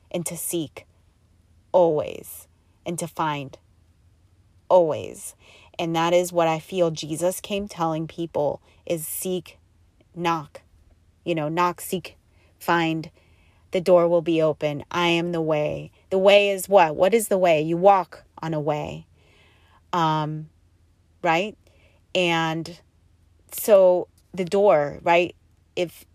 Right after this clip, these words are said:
he's, so what he was saying is Christ is the door. So what is the door? The door, you don't stand there. I heard, uh, my, our friends Anth Chapman from Q York talking about this. Um,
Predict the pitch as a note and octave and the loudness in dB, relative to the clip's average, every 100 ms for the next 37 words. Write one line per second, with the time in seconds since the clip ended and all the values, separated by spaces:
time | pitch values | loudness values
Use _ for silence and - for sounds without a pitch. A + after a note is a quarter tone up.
0 | _ - - A3+ - - _ _ _ - | _ -16 -10 -8 -10 -16 _ _ _ -2
1 | G#3 F#3 F#3+ - - - F3+ F3+ - C4+ | 2 4 2 0 -12 -10 -4 -4 0 0
2 | C#4+ F3 F3 E3+ - G#3+ G#3+ E3+ - - | 0 -2 -4 -6 -4 0 0 0 -6 -14
3 | - - E3+ F3+ E3 F3 F#3 - - - | -16 -16 -6 -4 0 0 0 -4 -10 -18
4 | _ _ _ _ _ - G#3+ A3+ A3 - | _ _ _ _ _ -2 2 4 2 0
5 | F3 F3 G3+ G3 - - F3+ F3+ F#3 G#3+ | -2 0 0 -2 -4 -10 -8 -2 4 6
6 | G3 F#3+ G#3+ G#3+ G3 - F3 F3+ F#3 F3 | 6 4 -2 -4 -6 -8 -4 -4 -4 -8
7 | - E3 D3+ D#3+ F3 G3 F3 D#3+ D#3 G#1+ | -6 -4 -2 -4 -2 -4 0 -2 -2 -10
8 | - - - - E3 D#3 D#3 D#3+ - F3 | -12 -18 -18 -10 -8 -6 -8 -10 -10 -10
9 | - G3 F#3 F3+ - F#3 F3 E3 - - | -4 -2 -2 -6 -6 -6 -4 -8 -16 -20
10 | - _ - F#3 E3+ E3+ D#3+ D#3 - E3 | -20 _ -2 0 2 -2 -6 -8 -8 -6
11 | D#3 D3+ D3+ - G#3+ F#3 F#3 F3+ D#3 D3+ | -6 -8 -10 -8 -6 2 4 4 2 -4
12 | - E3 D#3+ D#3+ D3 D#3+ D3+ C#3 D#3+ - | -6 -6 -6 -12 -10 -10 -10 -10 -10 -12
13 | - - - - - _ - E3 D3+ D#3 | -18 -20 -20 -20 -20 _ -8 -6 -6 -8
14 | E3 | -12